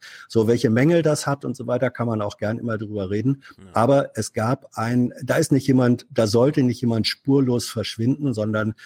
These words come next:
Speaker 1: das war Ergebnis eines rechtsstaatlichen Verfahrens und der Unterschied ist mir dann, dann doch wichtig. Dass im,
Speaker 2: Ja.
Speaker 1: dass, dass im
Speaker 2: Ja.
Speaker 1: Übrigen die, die Polizei, als sie den zur Abschiebung abholen sollte,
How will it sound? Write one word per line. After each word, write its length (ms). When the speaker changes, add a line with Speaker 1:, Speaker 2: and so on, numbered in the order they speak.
Speaker 1:
das 220
war 400
Ergebnis 560
eines 460
rechtsstaatlichen 800
Verfahrens 540
und 160
der 180
Unterschied 540
ist 160
mir 240
dann, 340
dann 280
doch 220
wichtig. 460
Dass 200
im, 140
Speaker 2:
Ja. 180
Speaker 1:
dass, 320
dass 200
im 80
Speaker 2:
Ja. 60
Speaker 1:
Übrigen 500
die, 340
die 320
Polizei, 840
als 200
sie 100
den 580
zur 340
Abschiebung 680
abholen 420
sollte, 480